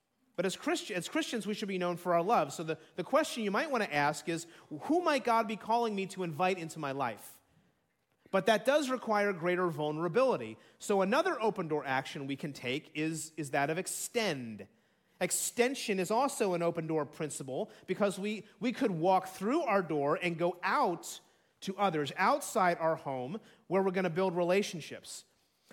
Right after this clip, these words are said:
Paul tells us in Second Corinthians four fifteen, "For it is all for your sake, so that as grace extends to more and more people, it may increase thanksgiving to the glory of God."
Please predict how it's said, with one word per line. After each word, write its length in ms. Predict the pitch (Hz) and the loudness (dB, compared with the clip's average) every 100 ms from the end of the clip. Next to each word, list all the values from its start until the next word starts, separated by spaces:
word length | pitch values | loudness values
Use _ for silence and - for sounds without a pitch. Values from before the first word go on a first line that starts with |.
| _ | _
Paul 220 | 226 240 | 2 4
tells 300 | 233 233 202 | 4 2 2
us 100 | 190 | -4
in 80 | 185 | -2
Second 300 | 214 214 196 | -2 -2 -4
Corinthians 500 | - 202 196 180 156 | -4 -4 -2 -4 -4
four 240 | - 202 | -4 -2
fifteen, 560 | 185 190 185 208 160 120 - - | -2 -6 -4 -4 -4 -6 -12 -20
"For 240 | - 220 196 | -2 0 2
it 160 | 190 | 2
is 160 | 175 175 | 0 0
all 260 | 202 233 269 | 2 4 4
for 160 | 262 196 | 2 0
your 220 | 190 202 | 2 2
sake, 560 | 196 170 127 - - _ _ _ _ | 2 -2 -2 -6 -18 _ _ _ _
so 140 | - | -2
that 160 | 180 175 | 2 2
as 100 | 160 | 0
grace 400 | 139 196 233 226 | 0 2 2 0
extends 840 | - - - 240 240 190 160 160 | -4 -4 0 2 2 2 -2 -6
to 120 | - 175 | -6 -2
more 320 | 175 208 233 | 2 4 4
and 120 | 214 | 2
more 180 | 202 180 | 2 0
people, 500 | - 247 190 156 151 - | 0 -2 0 0 0 -4
it 120 | 208 202 | -6 0
may 240 | 190 180 - | 0 -2 -6
increase 560 | - 190 170 220 233 - | -4 -2 0 -2 -2 0
thanksgiving 800 | 196 190 - - 240 170 165 190 - | 0 0 0 0 0 0 0 -4 -4
to 60 | 220 | -2
the 80 | 202 | 0
glory 400 | 180 180 185 190 | 4 4 4 4
of 100 | 175 | 4
God." 460 | 175 214 113 110 | 4 4 0 -8